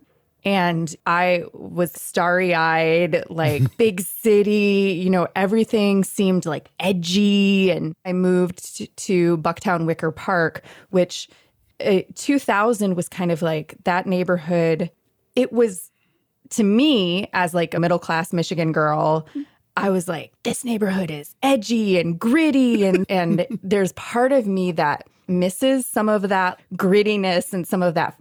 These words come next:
Speaker 1: artsy kind of stuff. And it, it's still there, but I, I feel like Chicago has been changing so much and becoming so much more vanilla and corporate.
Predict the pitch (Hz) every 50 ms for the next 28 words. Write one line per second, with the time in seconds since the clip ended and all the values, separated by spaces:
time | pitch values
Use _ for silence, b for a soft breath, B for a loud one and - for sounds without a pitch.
0 | _ - 208 190 190 190 190 - - - - 208 185 180 175 170 - - - 190
1 | 180 175 175 170 165 160 156 151 151 - _ _ _ - - - - - 254 254
2 | 247 214 190 - 208 185 180 175 - 208 185 - - - - - 302 349 381 392
3 | 269 190 180 _ _ _ _ - 175 165 - 202 202 233 269 285 285 247 185 180
4 | 165 170 - - 170 170 - _ - 262 294 302 302 220 - - - 180 - -
5 | 170 185 185 185 170 165 160 156 - - 165 165 160 151 _ _ _ - - -
6 | - 196 202 214 202 190 170 160 - - - 180 170 165 156 160 170 170 - -
7 | 165 151 151 151 - - 180 180 180 170 160 147 b b b b b b b b
8 | b b b b b - - 214 202 202 - - 190 180 180 185 185 180 175 165
9 | 160 156 - _ - 175 165 151 190 175 170 175 175 180 180 175 160 147 147 -
10 | - 165 151 151 - 202 208 226 214 -